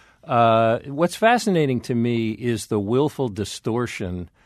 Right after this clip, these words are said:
of what some of these players have done. Uh, Kaepernick and others have been absolutely clear and very articulate in explaining that they're not disrespecting the flag, they're not disrespecting the anthem, they're certainly not disrespecting the military. Many of them have relatives,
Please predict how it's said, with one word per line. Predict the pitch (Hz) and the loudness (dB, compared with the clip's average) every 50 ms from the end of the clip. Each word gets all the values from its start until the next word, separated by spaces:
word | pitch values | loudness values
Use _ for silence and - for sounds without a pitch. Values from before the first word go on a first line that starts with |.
| _ _ _ _ - | _ _ _ _ -4
of | 147 110 104 92 90 | -2 -2 -2 -2 -2
what | 101 107 104 101 | -2 -2 -2 -2
some | - - - 123 120 | -2 -4 -2 -2 -2
of | 117 104 98 | -2 -2 -2
these | 104 101 98 - | -4 -4 -4 -6
players | - - 110 104 101 98 98 92 - | -8 -6 -4 -2 -2 -2 -2 -4 -6
have | - 101 87 85 92 | -8 -10 -10 -8 -6
done. | - 104 104 92 87 82 90 - - - | -4 -2 -2 -2 -4 -6 -8 -12 -12 -10
Uh, | - 110 104 101 98 101 95 - | -8 -6 -4 -4 -4 -4 -6 -6
Kaepernick | - 139 147 156 - - 139 131 127 120 110 - - - | -4 -2 -2 -2 -2 -4 -4 -4 -4 -4 -6 -8 -10 -8
and | 104 101 98 | -6 -4 -4
others | 101 104 110 107 107 101 101 95 87 - - | -2 -2 -2 -2 -2 -4 -4 -6 -8 -8 -8
have | 117 104 101 92 87 92 87 | -6 -6 -6 -6 -8 -8 -6
been | 107 104 104 104 101 98 98 98 - | -4 -2 -2 -2 -2 -2 -4 -4 -4
absolutely | - 117 127 135 143 - - 139 113 104 101 113 120 131 110 117 113 110 107 104 101 98 98 101 - _ _ _ _ _ _ _ _ _ _ - | -2 -2 -2 -2 -2 -6 -8 -6 -6 -4 -4 -4 -4 -4 -6 -6 -4 -4 -2 -2 -2 -4 -4 -6 -8 _ _ _ _ _ _ _ _ _ _ -18
clear | - - 127 127 135 139 131 117 104 104 107 | -10 -4 -2 0 2 2 2 2 2 0 0
and | 110 - 101 101 92 | -2 -2 -4 -4 -4
very | 85 110 113 120 123 123 110 98 | -2 -2 -2 0 0 0 -2 -2
articulate | 92 90 85 - - 151 170 165 - 117 101 95 90 95 - | -2 -4 -6 -6 -6 -6 -6 -4 -4 -4 -4 -4 -4 -6 -6
in | 113 104 98 | -6 -6 -6
explaining | 95 87 - - - - 110 110 117 123 127 120 101 92 92 92 98 | -6 -6 -10 -14 -14 -8 -6 -4 -2 -2 -2 -2 -4 -4 -4 -6 -6
that | 92 98 98 98 98 95 95 90 - | -6 -6 -4 -4 -4 -4 -6 -8 -10
they're | 139 107 95 98 98 95 92 | -12 -10 -8 -6 -6 -4 -4
not | 95 101 104 127 135 - | -4 -4 -4 -4 -6 -4
disrespecting | 139 127 110 - 120 107 - - 120 104 98 - - 92 87 | -6 -6 -6 -6 -10 -10 -8 -6 -4 -4 -4 -6 -6 -8 -8
the | 82 | -8
flag, | 80 - - 110 117 127 131 135 135 113 98 | -10 -10 -6 -4 -4 -2 -2 -4 -4 -4 -6
they're | 92 92 | -6 -6
not | 92 98 101 101 95 - | -4 -4 -4 -4 -6 -6
disrespecting | 107 101 - - - 92 - - - 101 98 - - 95 87 | -8 -8 -8 -8 -12 -14 -12 -8 -6 -6 -6 -6 -8 -8 -8
the | 87 87 90 95 | -6 -6 -6 -4
anthem, | 113 123 117 - 131 120 110 | -4 -4 -4 -4 -6 -6 -4
they're | 92 95 92 | -4 -6 -8
certainly | 85 - - 135 143 170 - 120 101 98 | -8 -6 -4 -2 -2 -2 -2 -4 -6 -4
not | 92 92 92 90 - - | -4 -4 -6 -6 -8 -8
disrespecting | - 104 92 - - 107 92 - - 104 98 92 - 95 90 87 | -8 -8 -8 -8 -10 -12 -12 -8 -6 -6 -6 -6 -6 -8 -8 -8
the | 87 87 | -8 -6
military. | 87 95 110 117 123 113 - - 123 117 117 120 113 | -6 -4 -4 -4 -4 -6 -6 -6 -4 -4 -4 -4 -4
Many | 101 98 101 104 107 107 98 | -4 -4 -4 -4 -4 -4 -4
of | 98 101 82 87 | -6 -6 -8 -8
them | 95 92 92 85 | -8 -8 -8 -6
have | 92 95 90 90 87 78 92 | -6 -6 -6 -6 -8 -10 -10
relatives, | 90 101 104 110 110 110 104 - - 113 107 104 101 - - | -8 -6 -4 -4 -4 -6 -6 -6 -6 -6 -6 -6 -8 -12 -18